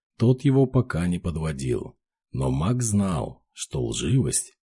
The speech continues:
суть этого демона. Здесь их мнения с отцом Бенедиктом полностью совпадали. После нашего разговора у знакомого появились большие деньги –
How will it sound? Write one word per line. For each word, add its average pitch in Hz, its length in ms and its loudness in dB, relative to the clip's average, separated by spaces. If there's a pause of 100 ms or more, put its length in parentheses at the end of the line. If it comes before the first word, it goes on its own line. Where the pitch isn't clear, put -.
(120)
суть 123 420 0
этого 71 300 0
демона. - 580 -4 (540)
Здесь 90 500 0
их - 160 -2
мнения 82 500 0
с - 140 -4
отцом - 420 -4
Бенедиктом 110 760 -4
полностью 71 640 -4
совпадали. - 840 -4 (1000)
После 123 440 4
нашего 120 560 2
разговора 95 880 0
у 135 120 -2
знакомого 151 800 2
появились 113 680 4
большие 92 560 0
деньги – 76 680 -4